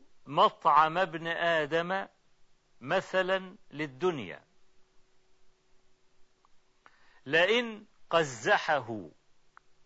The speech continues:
وملحه فانظر إلى ما يصير". آدي الدنيا بكلام النبي عليه الصلاة والسلام.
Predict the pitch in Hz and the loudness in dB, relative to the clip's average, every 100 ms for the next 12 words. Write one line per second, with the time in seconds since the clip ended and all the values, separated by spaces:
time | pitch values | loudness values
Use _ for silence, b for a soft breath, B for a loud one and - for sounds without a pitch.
0 | _ _ - - - 113 147 175 170 165 | _ _ -20 -20 -16 0 0 2 0 0
1 | 175 202 - 175 165 214 - - - _ | 2 4 4 2 0 -6 -8 -18 -20 _
2 | _ - _ _ _ _ - 185 233 226 | _ -20 _ _ _ _ 0 2 4 2
3 | 208 220 233 214 - - 165 170 175 170 | 0 4 4 2 -16 -8 -4 0 2 2
4 | 165 190 196 185 156 196 185 147 - _ | 2 2 2 2 -2 -6 -8 -10 -16 _
5 | - _ _ _ _ _ _ _ _ - | -20 _ _ _ _ _ _ _ _ -20
6 | _ _ _ _ - _ _ b b b | _ _ _ _ -20 _ _ b b b
7 | b _ _ - 170 196 180 139 160 104 | b _ _ 2 4 4 2 -2 -4 -6
8 | - _ - _ _ - - _ _ - | -14 _ -20 _ _ -20 -20 _ _ -20
9 | _ _ _ 113 107 143 185 180 170 156 | _ _ _ -14 -4 2 2 2 -2 -4
10 | 156 190 156 151 160 - 151 151 135 113 | -2 -2 -2 -2 -6 -6 -6 -4 -6 -10
11 | - 95 80 | -10 -10 -10